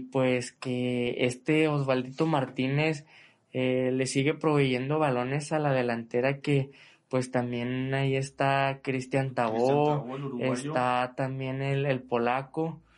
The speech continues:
Speaker 1: Y, y, pues, siento que sí tienen con qué poder ganarle a Tijuana. Y creo que todos tienen con qué ganarle a Tijuana.
Speaker 2: Sí, cualquiera le puede, ¿no? Ahorita Ti-,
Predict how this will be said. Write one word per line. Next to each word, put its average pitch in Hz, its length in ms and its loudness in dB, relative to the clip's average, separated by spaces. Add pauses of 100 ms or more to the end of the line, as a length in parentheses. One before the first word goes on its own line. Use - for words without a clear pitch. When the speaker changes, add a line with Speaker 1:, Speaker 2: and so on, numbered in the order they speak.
(800)
Speaker 1:
Y, 135 600 2
y, 143 60 4
pues, 147 220 0
siento 147 320 0
que 175 240 2
sí 151 160 -4
tienen 170 600 0 (280)
con 127 340 -2
qué 208 440 0
poder 131 300 2
ganarle 139 460 2
a 143 60 -4
Tijuana. 117 540 -6 (360)
Y 135 100 0
creo 131 200 2
que 180 120 -2
todos 202 420 -2
tienen 170 240 -2
con 151 220 0
qué 147 140 0
ganarle 170 340 -2
a 190 60 -6
Tijuana. 165 600 0
Speaker 2:
Sí, 160 120 -6
cualquiera 135 400 -4
le 135 120 -6
puede, 147 260 -8
¿no? 135 60 -8
Ahorita 127 280 -12
Ti-, 151 120 -18